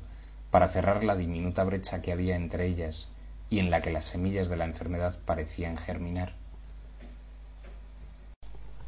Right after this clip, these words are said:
Dios tiende el puente, pero solo en el espacio que el milagro ha dejado libre y despejado. Mas él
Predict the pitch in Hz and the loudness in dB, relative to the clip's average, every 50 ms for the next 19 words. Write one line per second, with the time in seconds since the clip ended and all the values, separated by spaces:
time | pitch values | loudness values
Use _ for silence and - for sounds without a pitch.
0 | - - - - - - - - - 50 - 50 50 - - - - - - - | -6 -6 -6 -6 -8 -8 -8 -8 -8 -8 -8 -8 -8 -8 -8 -8 -8 -8 -8 -8
1 | - - - - - - - - - 113 104 92 98 110 127 131 - - - 110 | -8 -8 -8 -8 -8 -8 -8 -6 -4 -2 2 4 6 6 6 6 4 2 2 4
2 | 101 98 95 98 98 95 92 90 87 - 104 98 98 95 92 92 92 90 - - | 4 6 6 8 8 8 6 6 4 2 2 2 2 2 0 0 -2 -2 -4 -8
3 | - - - - - - - - - 104 95 95 90 - 101 101 107 117 117 113 | -8 -8 -8 -8 -10 -10 -10 2 6 6 6 8 6 6 6 8 8 8 8 8
4 | 98 90 87 87 90 90 - - - 101 98 - - 120 117 117 - 107 92 90 | 6 4 4 4 4 2 2 4 4 4 4 4 4 2 4 4 4 4 6 6
5 | 92 87 92 92 92 101 107 110 113 123 123 120 101 92 90 90 - - 98 92 | 6 4 4 4 6 6 6 6 6 4 4 4 4 4 2 2 2 2 2 4
6 | 90 82 82 90 92 95 107 113 117 120 131 127 120 - - - - - 92 90 | 4 2 2 4 4 6 6 6 6 4 2 0 -2 -4 -8 -6 -2 0 2 2
7 | 90 - - - 92 - - 98 92 90 87 85 - - - - - - - - | 2 0 0 -2 -4 -2 0 0 0 0 0 -2 -6 -8 -8 -8 -8 -10 -10 -10
8 | - - - - - - - - - - - 95 90 90 - - 104 95 92 87 | -10 -8 -8 -8 -8 -8 -8 -8 -6 0 4 4 6 6 6 6 6 6 4 2